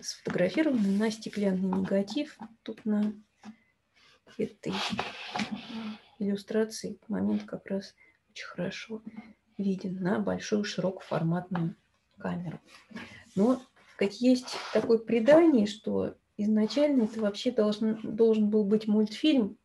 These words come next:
а вовсе даже не книжка, потому что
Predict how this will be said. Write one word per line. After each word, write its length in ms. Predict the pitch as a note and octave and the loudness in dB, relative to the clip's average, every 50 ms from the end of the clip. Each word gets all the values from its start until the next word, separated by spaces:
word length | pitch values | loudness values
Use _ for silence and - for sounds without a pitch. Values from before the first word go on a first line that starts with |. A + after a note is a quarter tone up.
| _ _ A#3 - - - - | _ _ -20 -20 -16 -10 -8
а 120 | - F#3+ | -6 -6
вовсе 300 | F#3 F#3+ F#3+ - - - | -4 -4 -4 -6 -6 -6
даже 240 | G3 F#3 F#3 F#3+ G3 | -4 -2 -2 -2 0
не 160 | F#3 G3+ F#3+ | 0 0 -2
книжка, 580 | G3 - - A3+ A#3+ A#3+ A3+ - - - - - _ _ - - - - - - _ | -2 0 0 2 2 2 2 0 -6 -10 -12 -12 _ _ -20 -20 -20 -20 -20 -20 _
потому 300 | _ - F2 F#2 F#2+ G2 | _ -6 -2 -2 0 -2
что 600 | F#2+ - - - G2 F#2+ G2 G2 - A1+ - - | -2 -4 -6 -4 -4 -2 -2 -2 -4 -6 -8 -10